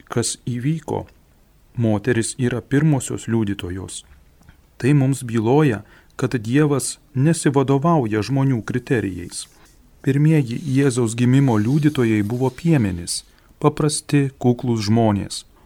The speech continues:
o pirmosios prisikėlimo liudytojos – moterys. Ir tai yra gražu. Tai tam tikru mastu yra moterų misija, motinų, moterų. Liudyti vaikams,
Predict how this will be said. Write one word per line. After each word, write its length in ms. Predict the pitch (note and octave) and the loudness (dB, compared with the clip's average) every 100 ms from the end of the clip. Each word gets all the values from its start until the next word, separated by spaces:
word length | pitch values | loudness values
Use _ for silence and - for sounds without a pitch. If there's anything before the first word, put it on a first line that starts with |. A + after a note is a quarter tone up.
| _ _ | _ _
o 120 | A2+ | -6
pirmosios 720 | A2 - D#3 C3 G#2 A#2 G#2+ - - | -2 2 4 4 0 -2 -2 -4 -6
prisikėlimo 680 | A#2+ - A#2 A#2 A2+ B2 G2 | -4 -2 0 2 2 4 2
liudytojos – 800 | A#2 F3 F#3+ - G2 F2+ E2+ - - _ - B2 | 2 2 0 0 -4 -4 -8 -12 -16 _ -2 0
moterys. 640 | A#2+ G#2 F#2+ G2+ - - _ _ _ _ _ - | 0 -2 -6 -10 -12 -14 _ _ _ _ _ -4
Ir 160 | A2+ | -4
tai 320 | G#2+ - G#2 A2+ | -4 -2 -2 -2
yra 240 | A#2 G#2+ G#2 | -4 -2 -2
gražu. 480 | G2+ G#2 G2 G#2 - _ _ _ _ _ _ _ _ - | -2 -4 -4 -6 -8 _ _ _ _ _ _ _ _ -4
Tai 80 | E3 | -2
tam 240 | D#3 F3 E3 | 2 2 2
tikru 280 | D3 - F3 | 2 4 4
mastu 720 | D3 C3 - - E3 F3 E3+ _ _ _ _ - | 4 0 -6 -2 2 2 0 _ _ _ _ -4
yra 260 | B2+ B2+ C3+ | 0 2 2
moterų 500 | B2+ A2+ A2 A2+ A2+ | 2 0 0 0 2
misija, 540 | B2 D3+ - G#2 E2+ D2 _ _ _ - | 2 0 -2 -6 -8 -12 _ _ _ -4
motinų, 680 | A2+ C#3+ E3 - F2+ F2+ - _ _ _ | 0 2 0 -2 -6 -8 -12 _ _ _
moterų. 680 | A#2 A#2+ C#3 C3+ - G2+ F#2+ - _ _ _ _ _ _ _ - | 0 2 2 0 -4 -8 -8 -12 _ _ _ _ _ _ _ 2
Liudyti 500 | D#3+ F#3 B2+ A2+ A#2+ | 4 4 2 0 0
vaikams, 600 | A#2 A2 C3 C#3+ C#3 | 0 0 2 2 0